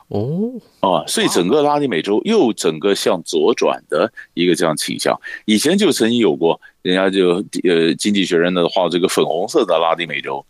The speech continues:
Speaker 1: 嗯。
Speaker 2: 啊，它是一个红潮嘛。那现在，然后红潮的钟摆呢，后来慢慢慢地摆到右派了。摆右派呢，在最近这几年，四年来又摆到左边去了。啊，这个看到拉丁美洲这个，这个情况，那因为右派的做法很多让人不满意嘛，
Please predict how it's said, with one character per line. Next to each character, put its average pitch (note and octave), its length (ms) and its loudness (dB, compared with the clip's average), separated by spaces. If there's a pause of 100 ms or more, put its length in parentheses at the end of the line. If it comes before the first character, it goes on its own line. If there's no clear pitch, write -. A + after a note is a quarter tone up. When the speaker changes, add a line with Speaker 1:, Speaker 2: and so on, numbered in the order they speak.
(180)
Speaker 1:
嗯。 F3 120 -2
Speaker 2:
啊， D2 140 2
它 E2+ 140 0
是 E2+ 80 2
一 E2+ 40 4
个 E2 60 2
红 F2+ 280 0
潮 C#2 320 -2
嘛。 F#2 120 0 (380)
那 C3+ 80 2
现 D#3+ 180 -2
在， B2 120 0
然 A2+ 180 0
后 B2 240 2
红 C3+ 160 -2
潮 C3+ 160 0
的 B2+ 100 2
钟 C#3 220 -4
摆 G2+ 180 2
呢， A2 120 0
后 A#2 100 0
来 A#2+ 60 0
慢 B2 180 0
慢 A#2+ 160 2
慢 A#2 160 2
地 A2+ 60 0
摆 F2+ 160 0
到 F#2 100 0
右 B2+ 180 2
派 - 200 0
了。 - 160 -4 (480)
摆 C3+ 100 2
右 F3+ 140 4
派 D#3 180 2
呢， B2 140 2
在 C3+ 160 0
最 D3+ 180 0
近 C3+ 220 -2
这 B2 220 4
几 G#2 240 -2
年， G#2 200 0
四 - 180 -4
年 A2+ 180 0
来 G#2 140 2
又 G#3 240 2
摆 F2 240 0
到 F2 140 0
左 D#2+ 200 0
边 D2+ 220 -2
去 - 140 -6
了。 C2 220 -4 (520)
啊， F2 200 2
这 B2 160 0
个 G2+ 80 4
看 F#2+ 220 -2
到 F2 260 2
拉 F2+ 160 2
丁 F#2 120 0
美 D#2+ 140 2
洲 E2+ 220 0
这 E2 160 0
个， D2+ 200 0 (240)
这 E2+ 120 2
个 D2+ 100 4
情 C#2+ 220 -4
况， D2 200 0 (300)
那 C3 100 2
因 C#3 120 2
为 B2 80 4
右 D#3 200 2
派 A2+ 160 0
的 F2+ 120 2
做 G#2+ 160 0
法 D#2+ 180 0
很 D#2 80 -4
多 F2 100 0
让 F#2 160 2
人 E2+ 140 0
不 A2+ 140 0
满 D2 200 0
意 G3 180 0
嘛， A#1+ 100 -2